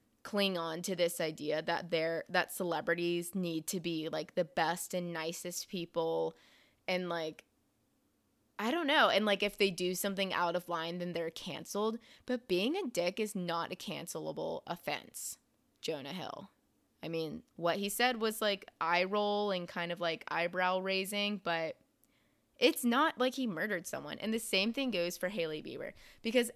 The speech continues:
every single allegation against her, I think, was a huge stretch.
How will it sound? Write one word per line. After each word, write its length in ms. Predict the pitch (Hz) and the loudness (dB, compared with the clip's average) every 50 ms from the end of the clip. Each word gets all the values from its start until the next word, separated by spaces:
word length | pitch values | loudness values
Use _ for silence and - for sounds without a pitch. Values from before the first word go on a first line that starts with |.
| _ | _
every 340 | - 185 190 196 254 311 349 | 4 4 4 4 2 0 0
single 500 | 330 - - 202 180 175 180 185 185 185 - | 0 0 2 2 2 4 4 4 4 2 2
allegation 800 | - 175 170 175 175 180 175 156 123 160 - - 185 170 170 175 - - | 0 0 0 2 0 0 -2 -4 -4 -4 -2 -2 -2 -2 -4 -4 -6 -6
against 480 | 175 170 - 165 160 156 160 - - | -6 -4 -4 -4 -6 -4 -4 -4 -2
her, 360 | 240 226 202 208 214 226 226 - _ _ _ _ _ _ _ _ _ - | 0 2 2 2 2 0 -4 -8 _ _ _ _ _ _ _ _ _ 10
I 240 | 180 202 233 277 302 | 12 12 12 10 8
think, 400 | - - 165 151 165 180 - - - | 4 -2 -6 -6 -6 -10 -14 -12 -6
was 440 | 185 175 185 185 180 170 170 - - _ - | 0 4 6 6 6 6 2 -4 -6 _ -2
a 80 | 180 180 | -2 0
huge 720 | 180 - - - - - 226 233 233 226 202 - - - | 0 -2 -2 -2 0 2 4 4 4 4 2 0 -2 -4
stretch. 600 | - - - - 165 143 151 220 247 - - - | -4 -2 0 0 2 4 4 4 2 0 -4 -6